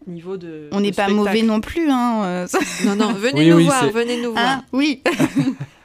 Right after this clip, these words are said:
Speaker 3: Oui, c'est vrai qu'il, il faut quand même le rappeler, ça reste quand même une, une performance.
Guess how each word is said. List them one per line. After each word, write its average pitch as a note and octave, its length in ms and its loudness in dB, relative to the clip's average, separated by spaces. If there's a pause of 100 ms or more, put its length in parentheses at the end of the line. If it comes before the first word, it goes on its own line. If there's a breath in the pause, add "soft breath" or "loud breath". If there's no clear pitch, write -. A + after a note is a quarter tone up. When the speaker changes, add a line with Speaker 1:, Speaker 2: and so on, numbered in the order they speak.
(760 loud breath)
Speaker 3:
Oui, B2+ 60 -6
c'est B2+ 120 -4
vrai B2+ 140 0
qu'il, B2 460 -6
il D3 60 -14
faut D3 160 -6
quand D3 120 -2
même C#3 180 -2
le C3+ 100 4
rappeler, B2 380 0
ça B2 180 -4
reste B2 220 -6
quand B2 60 -4
même B2+ 140 -6
une, B2 140 -8
une A#2+ 180 -14
performance. C3 760 -4